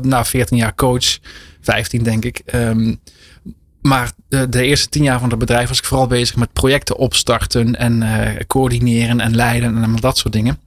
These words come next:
En op een gegeven moment was ik daar een beetje uitgeleerd. Ik zei straks al, ik hou van leren en van ontdekken.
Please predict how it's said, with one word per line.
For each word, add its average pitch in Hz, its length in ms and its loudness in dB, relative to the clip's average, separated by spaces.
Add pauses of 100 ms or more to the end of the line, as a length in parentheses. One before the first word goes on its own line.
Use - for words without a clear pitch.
(500)
En - 0 -
op - 100 -4
een 113 100 2
gegeven 113 200 0
moment 117 200 2
was 110 100 0
ik - 60 -2
daar 110 80 -2
een 110 60 0
beetje 113 220 0
uitgeleerd. 117 800 -2 (120)
Ik - 120 -10
zei 107 160 0
straks - 280 -2
al, - 80 2
ik - 80 -4
hou 107 140 2
van 107 140 2
leren 113 300 0
en 110 80 0
van 110 120 -2
ontdekken. 127 480 2